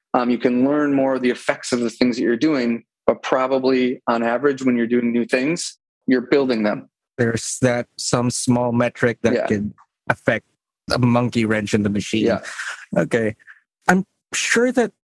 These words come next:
Speaker 2: everything that we just talked about, it's in your book.
Speaker 1: <laughs> Yeah, yeah,
Speaker 2: Right?
Speaker 1: yeah.
Speaker 2: And that's pretty much what most people can learn when they do get your book, correct?
Speaker 1: Yeah.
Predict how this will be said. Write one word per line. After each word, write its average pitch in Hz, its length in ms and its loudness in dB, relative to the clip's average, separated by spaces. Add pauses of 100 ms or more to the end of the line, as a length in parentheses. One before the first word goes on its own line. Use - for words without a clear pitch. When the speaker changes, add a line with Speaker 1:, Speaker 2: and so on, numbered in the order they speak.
(220)
Speaker 2:
everything 131 460 2
that 107 180 -2
we 107 180 2
just 104 300 -6 (100)
talked 110 320 -2
about, 98 400 -2 (540)
it's - 140 0
in 202 120 2
your 156 120 0
book. 110 320 -2 (240)
Speaker 1:
<laughs> - 240 -8
Yeah, 143 360 0
yeah, 151 220 4 (160)
Speaker 2:
Right? 143 220 -2
Speaker 1:
yeah. 135 280 2 (320)
Speaker 2:
And 165 520 2 (400)
that's 160 240 0
pretty 185 220 4
much - 460 -2 (220)
what 139 220 2 (280)
most 143 420 2
people 131 220 2
can 117 260 0
learn 110 440 0 (500)
when 143 240 2
they 123 380 2
do 113 220 2
get 123 200 -2
your 104 100 -4
book, 98 220 -4 (240)
correct? 117 400 -2 (300)
Speaker 1:
Yeah. 196 320 0